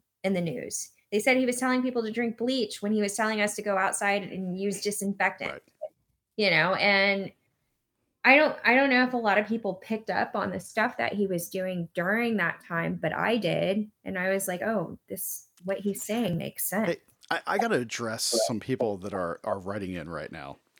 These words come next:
Speaker 1: Yeah, of
Speaker 2: So
Speaker 1: course.
Speaker 2: give, give me a quick moment here. All right. We're, we're gonna, we're gonna solo the camera. Look, everybody, I'm reading your comments. I see what you're saying. I see what, where you're at. If you think what I'm doing right now is Trump hate,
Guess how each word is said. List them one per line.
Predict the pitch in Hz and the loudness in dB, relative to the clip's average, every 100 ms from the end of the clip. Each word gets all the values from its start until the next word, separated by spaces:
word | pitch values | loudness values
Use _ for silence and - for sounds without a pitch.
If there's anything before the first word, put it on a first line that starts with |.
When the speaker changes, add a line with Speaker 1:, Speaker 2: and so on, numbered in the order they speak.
| _ | _
Speaker 1:
Yeah, | 233 254 | 4 6
of | 190 | 6
Speaker 2:
So | 151 | 2
Speaker 1:
course. | 139 95 | 2 6
Speaker 2:
give, | 196 190 | 4 6
give | 190 | 2
me | 208 | 4
a | 135 | 2
quick | - 127 - | 2 -4 -2
moment | 87 82 - | -6 -6 -8
here. | 98 76 - _ _ | -12 -12 -16 _ _
All | 87 78 | -8 -6
right. | 76 - | -8 -8
We're, | 151 233 | -2 0
we're | 254 285 | 2 2
gonna, | 185 113 - | 2 0 0
we're | 220 | -2
gonna | 98 - - _ | -2 -8 -18 _
solo | - - 240 214 175 | 0 6 8 8 6
the | 113 | 4
camera. | - 117 78 - - - _ _ _ - - - _ | 2 -6 -10 -14 -14 -14 _ _ _ -20 -20 -20 _
Look, | 180 190 | 4 4
everybody, | 131 92 87 78 71 _ - _ _ _ - | 4 -2 -6 -8 -12 _ -20 _ _ _ 0
I'm | 190 233 | 4 6
reading | 180 190 175 | 8 6 6
your | 143 | 4
comments. | 131 131 123 117 120 - - | 4 2 2 2 -2 -6 -4
I | 127 | 0
see | - 202 | 2 4
what | 165 - | 2 2
you're | 117 | -2
saying. | - 127 113 104 117 | 2 2 0 -4 -2
I | |
see | 110 170 | -2 0
what, | 143 131 - _ | 0 -2 -6 _
where | 139 139 131 | -2 0 0
you're | 113 | -4
at. | 87 - _ _ _ _ _ _ _ | -6 -8 _ _ _ _ _ _ _
If | 147 143 | -6 0
you | 247 226 | 2 2
think | 226 170 | 0 2
what | 135 147 | 6 6
I'm | 156 120 | 6 6
doing | 127 123 | 6 4
right | 113 123 | 4 2
now | 123 117 | 0 -2
is | 98 | -2
Trump | - - 131 - | -4 0 -2 -2
hate, | - 123 147 | -6 -6 -6